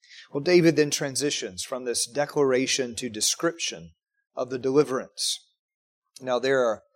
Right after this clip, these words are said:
thousands of reasons to praise the Lord, but David says, "Let me just give you one." Answered prayer. Verse four. <clears throat> "I sought the Lord, and He answered me and delivered me from all my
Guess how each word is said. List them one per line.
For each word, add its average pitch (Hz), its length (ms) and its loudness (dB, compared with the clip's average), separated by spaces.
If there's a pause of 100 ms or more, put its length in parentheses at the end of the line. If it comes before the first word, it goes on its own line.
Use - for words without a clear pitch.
(180)
thousands 147 440 6
of 117 120 -6
reasons 127 400 0
to 123 80 -8
praise 135 380 0
the 123 80 -4
Lord, 139 320 4
but 120 100 -4
David 135 260 0
says, 123 200 -4
"Let 147 80 -4
me 151 80 -4
just 131 200 -6
give 135 120 -2
you 123 100 0
one." 127 300 2 (1120)
Answered 151 440 -2
prayer. 104 340 -4 (640)
Verse 127 220 -4
four. 104 300 -6 (420)
<clears throat> - 420 -18
"I 123 60 -6
sought 170 360 6
the 156 100 0
Lord, 120 420 2 (680)
and 113 120 -12
He 170 220 2
answered 160 420 2
me 110 340 -10 (640)
and 139 160 -6
delivered 147 480 4
me 82 180 -18 (520)
from 127 220 -4
all 156 680 6
my 131 500 0